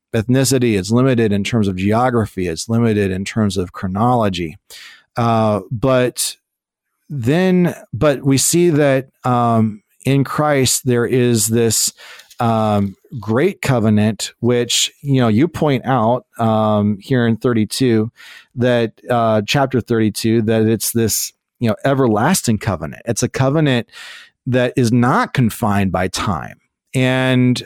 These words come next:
I think that we can, you know, we can even expand upon that.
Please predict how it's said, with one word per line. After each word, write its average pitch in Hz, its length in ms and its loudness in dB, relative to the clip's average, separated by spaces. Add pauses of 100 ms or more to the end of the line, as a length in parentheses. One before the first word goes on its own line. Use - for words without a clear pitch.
I 127 140 0
think 156 200 -2
that 165 80 2
we 160 80 2
can, 135 440 0 (100)
you 135 140 2
know, 120 80 2
we 127 120 2
can 151 140 0
even 151 180 2
expand 143 540 0
upon 98 400 -2
that. 85 320 -6